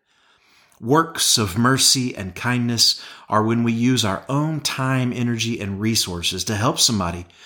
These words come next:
who might be at a disadvantage when it comes to helping themselves. And we do it without expecting to be paid or rewarded. Now think about a couple of the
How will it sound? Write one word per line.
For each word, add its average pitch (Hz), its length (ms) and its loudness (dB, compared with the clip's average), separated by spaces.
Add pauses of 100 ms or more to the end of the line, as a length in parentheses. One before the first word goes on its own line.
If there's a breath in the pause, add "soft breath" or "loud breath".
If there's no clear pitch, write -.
(220 loud breath)
who 151 120 4
might 165 240 4
be 165 160 2
at 117 80 0
a 104 100 -2
disadvantage 143 1080 0
when 110 140 0
it 107 140 -8
comes 120 280 -2
to 113 80 -4
helping 117 360 -4
themselves. 107 720 -2 (420 loud breath)
And 156 400 4
we 147 200 2
do 156 300 2
it 123 120 2
without 127 280 0
expecting 123 800 0
to 104 60 -2
be 101 140 -4
paid 98 540 -4 (260 soft breath)
or 107 400 2
rewarded. 101 640 -2 (380 soft breath)
Now 113 80 -10
think 180 160 4
about 143 180 4
a - 40 0
couple 147 200 0
of 104 60 -4
the 95 180 -6